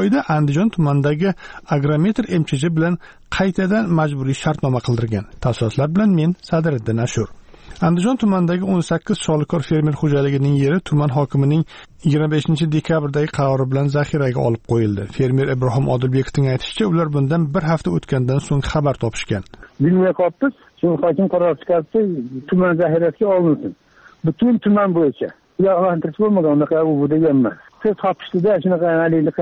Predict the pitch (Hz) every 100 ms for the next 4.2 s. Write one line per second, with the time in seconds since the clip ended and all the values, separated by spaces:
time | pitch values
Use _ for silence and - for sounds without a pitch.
0 | 151 - - - 185 185 185 180 190 160
1 | - 165 - 170 165 139 165 175 175 151
2 | 160 160 165 165 165 170 147 160 131 -
3 | 98 - _ - - - - 202 208 214
4 | 202